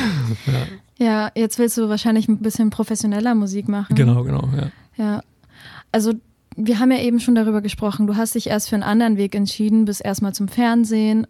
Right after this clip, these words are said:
Speaker 2: jetzt studierst du auch und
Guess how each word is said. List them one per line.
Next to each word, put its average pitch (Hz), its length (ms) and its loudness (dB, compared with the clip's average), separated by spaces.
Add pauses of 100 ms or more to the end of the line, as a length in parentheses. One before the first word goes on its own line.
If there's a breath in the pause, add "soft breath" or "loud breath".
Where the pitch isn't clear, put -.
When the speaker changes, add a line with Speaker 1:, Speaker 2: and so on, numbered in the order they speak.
Speaker 2:
jetzt 202 220 -2
studierst 220 500 0
du 226 140 0
auch 220 400 0 (720 loud breath)
und 214 320 4